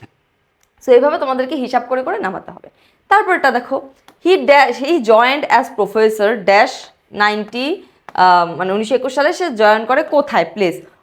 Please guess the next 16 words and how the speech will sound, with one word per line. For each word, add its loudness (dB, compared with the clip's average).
Obviously 2
University 0
of -4
Dhaka, -4
এই 2
যে 0
আমাদের 0
এখানে -6
দেওয়াই 2
আছে -4
যে 0
উনিশশো -6
একুশ -4
সালে 0
সে 0
হচ্ছে 0